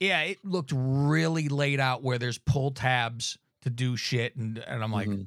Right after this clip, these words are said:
Speaker 1: "This could be a fun fucking one." I
Speaker 2: So do you
Speaker 1: remember
Speaker 2: actually play the game, or is your play calling? Or
Speaker 1: I
Speaker 2: call,
Speaker 1: believe
Speaker 2: just
Speaker 1: you're
Speaker 2: call the
Speaker 1: play
Speaker 2: plays?
Speaker 1: calling. You're play calling. So it's, you're doing the coach thing and this and that, but it's all real people and real teams,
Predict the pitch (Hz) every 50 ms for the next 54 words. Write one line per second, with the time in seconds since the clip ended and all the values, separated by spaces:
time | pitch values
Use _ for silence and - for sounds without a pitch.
0 | - _ _ _ _ _ _ _ _ - - 185 262 311 - 427 415 392 330 147
1 | 120 - - 139 139 143 143 143 143 143 143 139 131 - 147 139 131 - 139 135
2 | 139 131 143 160 175 156 156 160 156 143 143 131 - - 165 175 175 160 151 131
3 | 147 160 170 185 180 165 135 123 110 - - 113 104 107 107 101 - - - 113
4 | 107 - - 110 104 101 92 90 - - - - - - 151 160 190 180 - 190
5 | 185 208 208 196 175 175 170 - - 190 170 143 - - 143 139 131 117 101 -
6 | - - - 131 131 - 139 127 113 - - 104 101 110 113 - - - - _
7 | _ - - - 180 165 151 143 123 - 156 151 139 131 - - - - - -
8 | _ _ _ _ _ _ _ 160 151 151 147 143 139 156 147 143 135 127 113 -
9 | 135 120 117 117 - - 120 - 120 107 104 104 104 101 104 107 104 - - 104
10 | 101 104 - - 123 123 - 190 190 202 175 165 165 175 151 131 - - 165 156
11 | 139 135 147 143 139 127 120 117 117 123 120 113 - - - 139 135 127 120 117
12 | 117 113 -